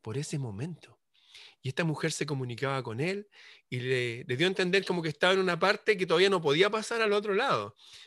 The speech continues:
Pero esa parte ya era <laughs> maravillosa. Y decía que miraba al cielo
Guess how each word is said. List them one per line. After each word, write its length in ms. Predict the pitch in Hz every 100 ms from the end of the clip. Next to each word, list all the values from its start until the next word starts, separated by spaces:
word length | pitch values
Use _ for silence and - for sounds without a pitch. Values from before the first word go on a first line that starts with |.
| _
Pero 140 | - 139
esa 200 | 175 196
parte 380 | 185 233 - 190
ya 140 | 202
era 120 | 320
<laughs> 0 |
maravillosa. 800 | 247 - 214 220 254 277 156 117 - - - _
Y 80 | 117
decía 340 | 131 - 202
que 120 | 180 139
miraba 280 | 131 196
al 100 | 175
cielo 520 | 135 - 240 190 170